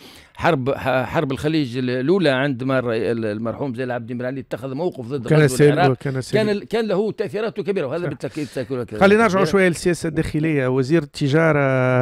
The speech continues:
Speaker 2: السابق ما نتصوروش، ما تبعش التدخل اللافت البارح لرئيس الجمهورية في مكتب وزارة التجارة، فيديو طولها اثناش دقيقة،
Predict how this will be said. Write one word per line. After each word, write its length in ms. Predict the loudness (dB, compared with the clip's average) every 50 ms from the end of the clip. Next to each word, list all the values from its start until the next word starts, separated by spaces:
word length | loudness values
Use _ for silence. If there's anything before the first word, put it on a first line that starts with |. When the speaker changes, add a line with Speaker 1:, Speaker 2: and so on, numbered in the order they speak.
| 4 2 2
Speaker 2:
السابق 840 | 0 0 -2 -4 -2 -2 0 2 4 6 6 4 4 4 0 0 0 _ -20 -20 -20 -20 _ _ _ -10
ما 360 | -6 -4 -4 -2 0 0 0
نتصوروش، 680 | 0 -2 -4 -2 0 0 0 0 0 -2 -4 -6 -6
ما 80 | -8 -6
تبعش 680 | -2 0 2 4 4 4 4 2 -2 -8 -10 -14 -16 _ _ _ _ _ _ _ _ _ _ -10
التدخل 680 | -8 -6 -6 -4 -2 0 0 2 2 2 0 0 -4 -6 -6 -2
اللافت 600 | 0 2 4 4 4 4 2 2 -2 -8 -8 -6
البارح 300 | -2 -2 -2 -2 -2 -4
لرئيس 340 | -6 -4 -4 -4 -4 -6 -8
الجمهورية 380 | -8 -6 -4 -4 -2 -2 -2 -4
في 420 | -4 -4 -2 0 0 2 2 0
مكتب 380 | 0 -2 -4 -4 -6 -8 -8 -8 -8 -14 _ _ _ _ _ _ -6
وزارة 420 | -4 -2 2 2 4 2 2 0 -2 -4 -4
التجارة، 1300 | -2 -2 0 0 0 0 0 0 -2 -2 -2 -4 -6 -6 -6 -4 -2 0 0 0 -2 -4 -4 -6 -6
فيديو 420 | -6 -6 -6 -2 0 0 2 0
طولها 280 | 0 -2 -4 -4 -4 -4
اثناش 360 | -8 -10 -12 -12 -10 -10 -12
دقيقة، 480 | -14 -10 -6 -6 -6 -6 -4 -6 -6